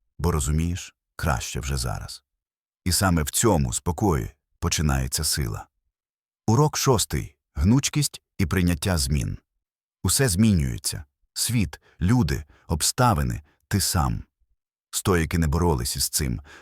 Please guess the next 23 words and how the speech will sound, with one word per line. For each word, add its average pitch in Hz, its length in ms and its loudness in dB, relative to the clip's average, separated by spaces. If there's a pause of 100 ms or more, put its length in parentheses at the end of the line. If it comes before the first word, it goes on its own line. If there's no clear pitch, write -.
(100)
вони 107 260 4
приймали 107 500 2
мінливість 92 640 2 (180)
як 82 180 0
закон 80 360 0
природи. 67 540 -2 (720)
Бо 98 120 4
лише 110 280 2
те, 131 240 0
що 98 200 0
гнеться, 71 600 0 (320)
не 73 120 0
ламається. 65 720 -2 (880)
Ми 107 120 4
звикли 85 420 0
чинити 78 400 0
опір. 76 420 -4 (580)
Ми 85 100 4
хочемо, 80 460 0
щоб 71 280 -2
люди 90 260 2
залишались 82 640 0
тими, 92 440 0